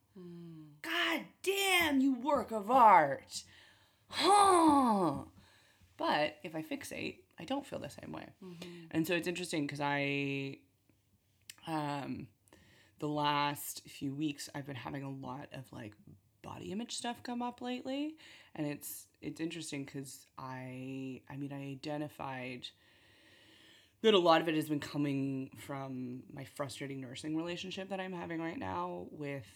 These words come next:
Speaker 2: Fallon, 'cause she's just not respecting
Speaker 1: Mm.
Speaker 2: my breasts. And so I'm having all of these nursing aversions, which is then bleeding into just an aversion of my breasts entirely,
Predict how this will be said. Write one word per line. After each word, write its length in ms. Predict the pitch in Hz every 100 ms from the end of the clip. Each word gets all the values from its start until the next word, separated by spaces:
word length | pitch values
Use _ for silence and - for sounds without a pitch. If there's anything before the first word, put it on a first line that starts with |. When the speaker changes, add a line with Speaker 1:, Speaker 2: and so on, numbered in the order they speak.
| - - -
Speaker 2:
Fallon, 520 | 147 147 151 180 240
'cause 140 | 196 135
she's 180 | 143
just 200 | 131 143 139
not 160 | 127
respecting 800 | 143 - - 147 165 180 202 214
Speaker 1:
Mm. 320 | 185 170 175 175
Speaker 2:
my 120 | 180
breasts. 400 | 175 165 214 -
And 80 | 147
so 80 | 147
I'm 80 | 139
having 240 | 139 139
all 140 | 135
of 100 | 127
these 320 | 127 131 127 -
nursing 440 | 143 135 143 165 139
aversions, 520 | 123 120 117 120 127
which 160 | 127 135
is 120 | 127
then 540 | 135 127 123 127 123 - - - - - - - _ - 139 131
bleeding 540 | 147 156 160 156 143
into 520 | 139 135 131 135 127 127
just 240 | 131 -
an 120 | 131
aversion 640 | 123 127 127 127 120 110 104 _ - _ -
of 100 | 127
my 120 | 135
breasts 400 | 127 131 120 -
entirely, 920 | 131 - - 131 139 185 240 311 349